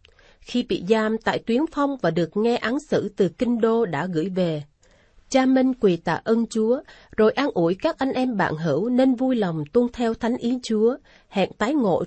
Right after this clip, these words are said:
trên nước trời. Cha nói, "Xin anh em vẫn lòng tin và hết dạ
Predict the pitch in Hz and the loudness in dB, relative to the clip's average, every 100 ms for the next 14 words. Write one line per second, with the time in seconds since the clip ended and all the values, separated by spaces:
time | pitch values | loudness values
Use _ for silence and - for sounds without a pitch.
0 | - 247 240 262 294 - 180 156 143 - | 0 0 0 -2 -6 -2 -2 0 -4 -10
1 | _ _ _ - 220 214 190 208 - _ | _ _ _ 0 2 4 2 -2 -6 _
2 | _ _ - 247 240 233 233 233 214 196 | _ _ -6 2 2 4 2 0 2 2
3 | 269 233 196 190 294 294 226 202 - 196 | 2 2 0 0 0 2 -2 -2 -2 0
4 | 170 | -2